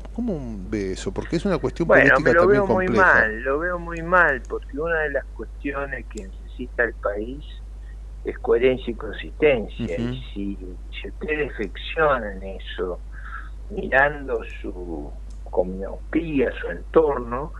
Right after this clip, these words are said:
Speaker 2: no se está dando cuenta de la, de la magnitud de la crisis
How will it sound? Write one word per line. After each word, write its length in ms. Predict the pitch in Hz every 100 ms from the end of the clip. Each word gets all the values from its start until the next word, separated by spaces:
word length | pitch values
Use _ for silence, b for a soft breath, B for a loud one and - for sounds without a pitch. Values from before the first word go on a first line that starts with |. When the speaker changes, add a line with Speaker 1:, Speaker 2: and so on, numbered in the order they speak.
| B B B B B -
Speaker 2:
no 200 | 135 180
se 140 | 180
está 300 | - 170 175
dando 200 | 175 147
cuenta 460 | 120 165 196 185 160
de 180 | 110 98
la, 320 | 95 98 92 -
de 140 | 104
la 100 | 113
magnitud 600 | 113 110 110 113 - 165
de 80 | 147
la 140 | 131
crisis 340 | - - 170